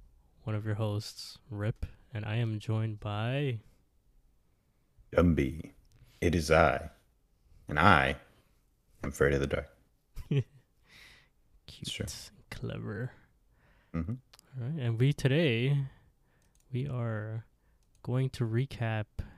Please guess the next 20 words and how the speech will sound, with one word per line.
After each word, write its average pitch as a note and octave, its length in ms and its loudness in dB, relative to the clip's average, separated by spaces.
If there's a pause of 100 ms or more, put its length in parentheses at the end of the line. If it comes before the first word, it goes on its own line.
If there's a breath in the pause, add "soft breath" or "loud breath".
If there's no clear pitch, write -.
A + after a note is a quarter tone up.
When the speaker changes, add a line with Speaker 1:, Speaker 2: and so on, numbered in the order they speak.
(360 soft breath)
Speaker 1:
and, G#2+ 200 -8
uh, G#2+ 100 -8 (120)
possibly A#2+ 600 -2
review, A2 800 -2
with G#2+ 220 -8
no A#2 120 0
experience G#2+ 600 -2
of G#2+ 160 -6
reviewing, G#2 580 -6 (1500)
Are G#2+ 80 -2
You B2 80 2
Afraid B2+ 220 4
of A#2+ 120 4
the B2 80 2
Dark's - 440 0 (180)
seventh - 800 -2
episode A#2+ 480 -2
of A#2 140 -2
season B2 400 -4
two. A2 540 -8